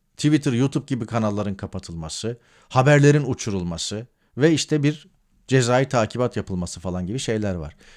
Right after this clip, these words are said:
İşte sonra deniyor ki işte bu, bunun diyor böyle olmadığı anlaşıldığında haber tekrar yerine konacak falan üç gün sonra, beş gün sonra. Yani iş işten geçtikten sonra üç gün, beş gün sonra haberi yerine koymuşsun ne olacak, koymamışsın ne olacak? Türkiye'de üç gün değil, üç saatte gündem değişiyor.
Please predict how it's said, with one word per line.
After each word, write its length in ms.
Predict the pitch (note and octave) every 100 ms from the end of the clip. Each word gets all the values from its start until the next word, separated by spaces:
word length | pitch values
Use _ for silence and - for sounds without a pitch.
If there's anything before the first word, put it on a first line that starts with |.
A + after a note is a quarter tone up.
| _
İşte 120 | -
sonra 280 | A2 C3+ C#3
deniyor 320 | D3 F3+ G#3
ki 120 | C3+
işte 280 | A2 - B2
bu, 260 | C#3+ D#3+ C#3+ D3 D3+
bunun 400 | C3+ C#3 D#3 E3
diyor 160 | D#3 C3+
böyle 220 | D3 D3+
olmadığı 380 | D#3+ D3+ B2+ B2
anlaşıldığında 640 | A#2 A2+ B2+ A#2+ C#3 D#3
haber 280 | C3+ D3 C#3+
tekrar 340 | D3+ C#3+ C#3+
yerine 400 | D3 C3+ C3 C#3
konacak 400 | C3+ A2 G#2 B2+
falan 220 | - C3+
üç 200 | D3 D3
gün 100 | -
sonra, 260 | G#2+ A#2 C#3
beş 140 | C3+
gün 100 | -
sonra. 160 | G#2+ F#2
Yani 220 | F#2+ G#2 - - - -
iş 180 | A#2 C3
işten 300 | A2+ C3 B2
geçtikten 400 | A#2+ - - B2+
sonra 200 | C3+ B2
üç 160 | A#2+
gün, 180 | - A#2
beş 140 | A#2
gün 100 | -
sonra 200 | A#2 A#2
haberi 260 | A2 A2 A2+
yerine 320 | A2 G#2+ A2
koymuşsun 520 | - G#2 G2+ G2 F#2+
ne 60 | F2
olacak, 360 | D#2+ F2 C3+ C#3+
koymamışsın 460 | D#3+ D3 G2+ -
ne 40 | F#2
olacak? 260 | E2+ F#2
Türkiye'de 500 | - F#2 - G#2+ A2 - _
üç 180 | - A#2
gün 180 | - C3+
değil, 140 | D#3
üç 160 | E3+ F#3
saatte 320 | - F#2 -
gündem 380 | F#2+ F#2 F2 F2
değişiyor. 420 | E2 E2 - D#3+